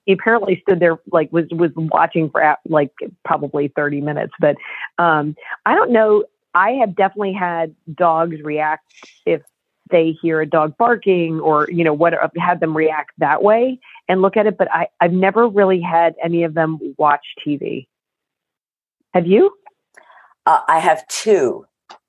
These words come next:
Speaker 2: And it's the weirdest thing. One of them is Wookie, and she pays no attention to the T V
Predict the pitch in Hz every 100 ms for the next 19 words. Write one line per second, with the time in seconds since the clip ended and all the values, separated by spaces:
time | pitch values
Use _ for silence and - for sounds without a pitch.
0 | _ _ _ _ _ _ _ _ - 147
1 | 143 139 - - 123 110 113 143 156 160
2 | 160 - - 135 110 87 - - - _
3 | _ _ _ _ _ - 151 180 208 180
4 | 151 123 131 127 101 90 - _ _ -
5 | 127 - 135 135 131 123 127 139 185 190
6 | 160 147 135 110 107 127 113 95 98 95